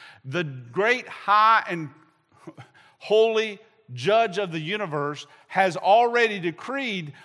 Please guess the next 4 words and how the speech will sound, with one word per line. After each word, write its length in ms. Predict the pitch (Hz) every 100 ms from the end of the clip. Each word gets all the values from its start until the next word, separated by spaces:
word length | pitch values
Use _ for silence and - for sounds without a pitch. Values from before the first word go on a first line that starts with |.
| -
our 280 | 185 196 180
lostness, 840 | 170 196 247 208 - 175 135 - - -
our 420 | - 196 196 180 151 - _ _ _ _ _
corruption, 920 | - 170 185 262 196 - 180 135 95